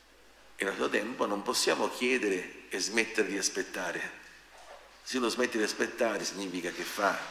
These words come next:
in un altro modo, quindi manda a gambe per l'aria l'opera di Dio su di lui. Non attendi più niente da Dio, non permetti a Dio di lavorare nella tua vita.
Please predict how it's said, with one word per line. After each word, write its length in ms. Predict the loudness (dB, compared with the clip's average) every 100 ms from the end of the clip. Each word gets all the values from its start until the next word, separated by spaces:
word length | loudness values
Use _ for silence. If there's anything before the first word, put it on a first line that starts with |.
| -6 -4 -2
in 100 | -2
un 100 | -2
altro 300 | -2 0 2
modo, 560 | 6 6 4 0 -4 -12 -16 -16 -18 -20 -8
quindi 240 | -4 0
manda 840 | 2 2 0 -2 2 4 4 0
a 120 | -4
gambe 340 | 0 0 2 0
per 160 | 0 0
l'aria 460 | 0 0 -2 -4 -4 -14 -20 -20 -14
l'opera 480 | -2 0 0 0 0
di 200 | 0 -4
Dio 320 | -4 -4 -2
su 140 | -4
di 140 | -4 -4
lui. 280 | -2 -4 -10 -18 -20 -20 -20 -20 -20 -20 -20 -20 -20 -20 -8
Non 140 | 0
attendi 400 | 0 2 0 0
più 180 | -4 -4
niente 340 | -2 -2 -2 -4
da 120 | -6
Dio, 360 | -8 -6 -6 -8 -16 -20 -20 -20 -20 -8
non 140 | -6
permetti 460 | -2 -2 -2 -4 -2
a 60 | -4
Dio 260 | -4 -4
di 80 | -2
lavorare 520 | -2 -2 -2 -4 -6
nella 180 | -6 -6
tua 140 | -4
vita. 420 | -6 -6 -8 -12